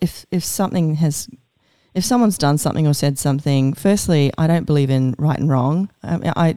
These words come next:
generally think people do their best they can with what they have. And so if they're courageous and brave enough to say sorry, 'cause a lot of people think saying sorry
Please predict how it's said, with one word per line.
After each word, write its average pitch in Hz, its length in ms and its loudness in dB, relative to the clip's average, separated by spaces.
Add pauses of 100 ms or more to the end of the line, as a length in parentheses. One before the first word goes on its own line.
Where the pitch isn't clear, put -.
(120)
generally 156 380 0
think 139 300 -4
people 139 500 0 (560)
do 170 100 2
their 143 140 0
best 135 260 -2
they 143 120 -2
can 156 560 0
with 151 180 -2
what 143 140 -2
they 147 120 0
have. 147 540 0 (100)
And 151 420 0 (640)
so 160 600 4 (120)
if 170 200 2
they're 156 400 2
courageous 175 580 2
and 151 100 -2
brave 156 220 2
enough 151 220 0
to 151 80 -6
say 139 180 0
sorry, 156 480 2
'cause 156 160 0
a 156 80 2
lot 175 220 4
of 185 60 -2
people 151 260 -2
think 143 300 0
saying 143 260 -2
sorry 147 460 2